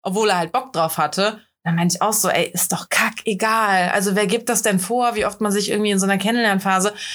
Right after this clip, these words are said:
treffen darf oder nicht?" Also blöd wäre halt nur, wenn's dem einen zu viel ist und der andere will aber noch mehr. Aber wir hatten ja beide mega Bock da drauf. Und dann war halt so, "Pff, komm, machen wir jetzt." Naja, auf jeden Fall,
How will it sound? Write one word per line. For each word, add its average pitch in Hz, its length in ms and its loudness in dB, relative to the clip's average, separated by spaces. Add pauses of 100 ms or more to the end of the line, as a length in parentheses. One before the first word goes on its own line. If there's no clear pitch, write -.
(140)
treffen 226 300 0
darf 190 180 2
oder 175 200 0
nicht?" 240 320 0
Also 180 240 0 (280)
blöd 214 240 0
wäre 202 120 2
halt 185 200 0
nur, 196 100 2
wenn's 180 200 2
dem 180 120 0
einen 185 300 2
zu 185 100 2
viel 196 240 2
ist 180 280 0 (360)
und 180 140 -2
der 185 100 4
andere 175 300 0
will 190 100 2
aber 165 180 2
noch 170 160 0
mehr. 214 380 2
Aber 175 180 -2
wir 160 60 0
hatten - 120 -2
ja 147 80 -2
beide 180 300 2
mega 135 300 -2
Bock 139 220 -8
da 156 100 -2
drauf. 156 300 0
Und 165 100 0
dann 156 100 -2
war 151 100 0
halt 147 120 -4
so, 120 240 -6
"Pff, - 280 -12
komm, 170 180 0
machen 185 240 2
wir 143 100 2
jetzt." - 300 -2 (600)
Naja, 208 200 2
auf 196 80 -2
jeden 240 120 -4
Fall, 233 260 0